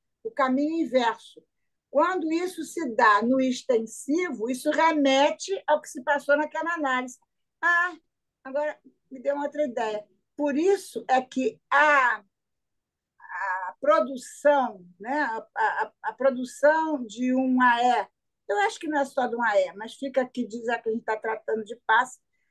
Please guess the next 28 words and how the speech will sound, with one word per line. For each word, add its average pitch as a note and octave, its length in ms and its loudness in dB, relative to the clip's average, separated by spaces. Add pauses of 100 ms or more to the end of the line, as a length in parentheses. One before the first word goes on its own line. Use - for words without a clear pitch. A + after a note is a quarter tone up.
(120)
a G#3+ 100 2
produção C4 640 2
de D4+ 100 -4
um D4+ 100 4
A A#3+ 180 6
E A3 180 4
na G#3+ 120 -4
escola, C4 680 -2 (640)
a B3 140 2
cada F4 420 -2
produção, C4+ 640 0
a C4 80 -4
cada B3+ 320 -2
fala, C4+ 600 0 (520)
ela D4+ 360 2
remete C#4 840 -4 (220)
ao, D4 280 4 (140)
a C#4+ 140 4
essa E4 380 -2
passagem D4+ 540 -2
que - 80 -20
se D4 180 -8
deu F4+ 140 -2
na F4 100 -2
sua B3+ 220 -2
análise, - 420 -4
essa A3 180 -4
passagem A3+ 680 -2